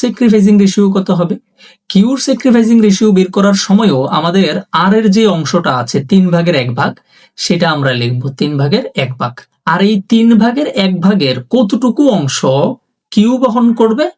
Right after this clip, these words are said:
সেও হাফ বহন করবে। তাহলে এখানেও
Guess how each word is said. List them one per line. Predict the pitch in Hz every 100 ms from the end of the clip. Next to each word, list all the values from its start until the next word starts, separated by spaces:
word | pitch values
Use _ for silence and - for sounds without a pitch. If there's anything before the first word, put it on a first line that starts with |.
| _ _ _ _ _ _ _ _ _ -
সেও | - - 196 208 208 180
হাফ | 160 170 - 143
বহন | 131 143 131 131
করবে। | 117 117 120 _ _ _ _ _ _ - -
তাহলে | 151 170 196
এখানেও | 175 190 202